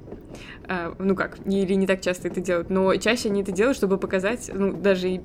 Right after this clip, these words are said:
это бессознательно происходит другим людям, э, что им весело.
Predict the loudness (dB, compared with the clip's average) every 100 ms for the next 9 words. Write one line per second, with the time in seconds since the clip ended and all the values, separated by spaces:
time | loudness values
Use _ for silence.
0 | 0 0 2 2 2 -4 -4 -6 -6 -6
1 | -6 -4 -4 -4 -2 0 0 -2 -6 -10
2 | -12 -14 -10 -8 -8 -8 -10 -6 -6 -4
3 | -6 -8 -12